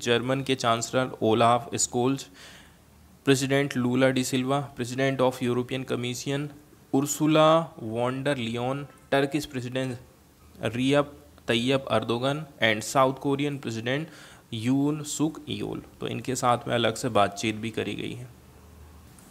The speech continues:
इसके बाद एक रिपोर्ट आई है जिसको हम यहाँ पर डिस्कस करेंगे, वो कि डोमेस्टिक डिस्ट्रेस को बताती है कि घर में महिलाएं कितना तनाव को फील करती हैं और यही तनाव को फील करते करते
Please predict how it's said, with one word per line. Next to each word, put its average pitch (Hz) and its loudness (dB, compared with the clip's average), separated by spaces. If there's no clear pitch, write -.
इसके 151 4
बाद 151 2
एक 147 -2
रिपोर्ट 131 -2
आई 120 2
है 139 -2
जिसको 131 -4
हम 135 -2
यहाँ 120 -2
पर 123 -2
डिस्कस 117 -4
करेंगे, 110 -2
वो 139 2
कि 156 0
डोमेस्टिक 131 -2
डिस्ट्रेस 120 0
को 139 -4
बताती 95 -2
है 120 -10
कि - -8
घर 120 -2
में 143 -2
महिलाएं 120 0
कितना 123 -4
तनाव 110 0
को 117 -10
फील 104 -2
करती 117 -2
हैं 147 -2
और 151 2
यही 120 -2
तनाव 117 0
को 120 -6
फील 113 -4
करते 107 -4
करते 120 -4